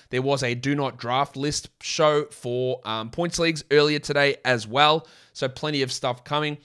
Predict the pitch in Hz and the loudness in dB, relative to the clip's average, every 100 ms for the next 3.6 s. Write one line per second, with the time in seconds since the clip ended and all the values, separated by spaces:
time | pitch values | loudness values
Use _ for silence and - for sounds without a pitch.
0 | _ - 147 151 156 139 190 113 123 131 | _ -6 -2 -2 -2 -4 -4 -4 -4 -6
1 | 127 117 127 139 127 120 120 113 - - | -8 -10 -10 -8 -6 -6 -6 -8 -8 -12
2 | 117 107 131 123 95 117 107 110 110 123 | -12 -10 -10 -10 -12 -10 -10 -12 -10 -8
3 | 101 107 110 131 117 | -8 -8 -6 -6 -4